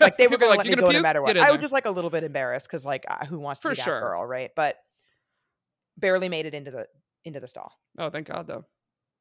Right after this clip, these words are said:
Speaker 1: Again, immediately felt better.
Speaker 2: Yeah, th-, that's your, that's your common denominator. And was it
Speaker 1: And
Speaker 2: any, like, weird flavors, like a papaya or something?
Speaker 1: Pineapple. And I think I maybe had a,
Speaker 2: Interesting.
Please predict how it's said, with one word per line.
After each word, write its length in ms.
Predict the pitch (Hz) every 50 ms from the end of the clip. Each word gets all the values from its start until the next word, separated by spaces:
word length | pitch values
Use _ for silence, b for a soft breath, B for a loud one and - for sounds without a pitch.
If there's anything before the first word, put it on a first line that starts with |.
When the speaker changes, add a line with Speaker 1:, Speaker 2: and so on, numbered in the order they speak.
| _ _ -
Speaker 1:
Again, 300 | 214 208 247 294 277 240
immediately 380 | 214 202 202 196 202 - 190 190
felt 180 | - 190 180
better. 280 | 180 165 - - - _ _ _ _ _ _ _ _ _ _ _ _ _ _ _ _ _ _ _ _ _ -
Speaker 2:
Yeah, 500 | - - 160 156 156 156 160 156 156 156 156
th-, 80 | 175 170
that's 200 | 175 175 170 -
your, 80 | 175 -
that's 180 | 190 208 208
your 80 | 175 156
common 240 | - 160 160 151 151
denominator. 600 | 151 147 156 165 165 147 139 135 - 170 156 - B B B B
And 80 | 180 208
was 100 | 233 208
it 40 |
Speaker 1:
And 60 | 208 294
Speaker 2:
any, 120 | 302 240
like, 160 | 220 226 220 175
weird 320 | 165 165 165 175 180 185
flavors, 560 | - 170 147 151 170 196 214 220 220 233 -
like 100 | 170 156
a 160 | 160 147 139
papaya 640 | - - 165 - - 147 139 143 165 190 196 202 196
or 100 | 196 196 190
something? 500 | - 196 190 208 208 208 202 208 208 196
Speaker 1:
Pineapple. 880 | - 277 240 - 277 262 - - - - - 120 110 92 92 139 139 -
And 100 | 156 160
I 80 | 175
think 200 | 170 196 196 185
I 80 | 190 175
maybe 220 | 170 170 170 190
had 180 | 156 170 185 175
a, 40 | 160
Speaker 2:
Interesting. 480 | 151 147 139 - 147 147 156 160 156